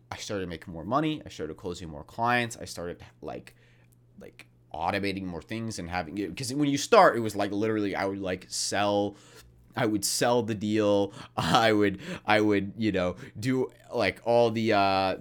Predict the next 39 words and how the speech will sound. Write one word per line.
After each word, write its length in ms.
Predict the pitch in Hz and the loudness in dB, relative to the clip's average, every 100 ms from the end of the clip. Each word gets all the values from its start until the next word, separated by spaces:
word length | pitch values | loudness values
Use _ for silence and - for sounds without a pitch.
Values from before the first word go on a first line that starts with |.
| 98 | -4
like, 220 | 98 - | -4 -4
the 80 | 92 | -8
proposals. 880 | 95 - 143 131 117 117 113 107 - | -6 2 4 4 2 2 2 -2 0
I 180 | 98 92 | 2 2
would 300 | 90 87 82 | 0 -4 -4
do 180 | 107 90 | -2 0
all 160 | 98 | 0
the 80 | 85 | 0
work 360 | 78 113 143 139 | 0 2 2 0
myself. 760 | 120 123 - 107 107 107 - - | -4 -4 -2 0 0 0 -4 -10
I 160 | 90 85 | -8 -6
would, 300 | 87 82 - - - | -6 -8 -10 -20 -14
you 140 | 95 90 | -8 -6
know, 100 | 80 | -6
do 160 | 90 | -6
the 80 | 82 | -8
customer 540 | - 135 - 131 120 | -2 -2 -2 -4 -6
service. 420 | 117 110 101 92 110 | -6 -6 -4 -2 0
I 80 | |
was 160 | 117 113 | 0 4
everything 440 | 120 127 123 113 | 2 2 -2 -4
in 120 | 101 82 | -6 -6
one, 220 | 55 - | -12 -8
right? 260 | 92 98 104 | -2 0 0
And 120 | 147 | 2
that's 200 | 180 - | 2 2
fine 360 | - 117 101 | -4 -2 -2
when 100 | 85 | -4
you 120 | 82 76 | -8 -10
start, 420 | - 73 98 - _ _ _ - _ - - _ _ - | -10 -6 -8 -8 _ _ _ -20 _ -14 -14 _ _ -4
but 140 | 110 | -2
then 180 | 110 104 | 0 0
you, 180 | 107 95 - | -2 -4 -6
you 160 | 104 | -6
kinda 240 | 95 92 85 | -4 -6 -6
grow 240 | 87 85 | -4 2
out 160 | 98 98 | 4 4
of 80 | 73 | 0
that. 240 | 57 - | -10 -14